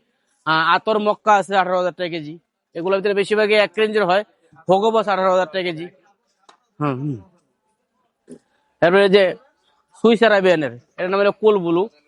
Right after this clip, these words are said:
যারা শ্যানেল ব্লু দামি খোঁজেন, কুল ব্লু আর শ্যানেল ব্লু একই জিনিস। আমরা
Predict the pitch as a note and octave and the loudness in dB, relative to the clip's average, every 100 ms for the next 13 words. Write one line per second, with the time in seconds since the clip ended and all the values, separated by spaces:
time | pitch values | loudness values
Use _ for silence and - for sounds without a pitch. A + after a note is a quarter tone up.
0 | _ _ _ - E3 F#3+ - F#3+ A3 G#3+ | _ _ _ -4 0 0 0 -2 0 0
1 | A3 F#3+ F#3+ G3+ F#3+ F#3+ B3 - _ _ | 0 0 0 -2 -4 -4 -4 -8 _ _
2 | _ _ - G#3+ G#3 A3 A#3 G#3+ G3 G3+ | _ _ -2 -2 0 0 2 0 -4 -6
3 | G3+ G#3+ F#3+ G3+ F#3 F#3 G#3 - - _ | -4 -2 -2 -2 -4 -4 -6 -12 -20 _
4 | _ _ _ - E3 F3+ F#3+ F#3 | _ _ _ -6 -2 2 2 2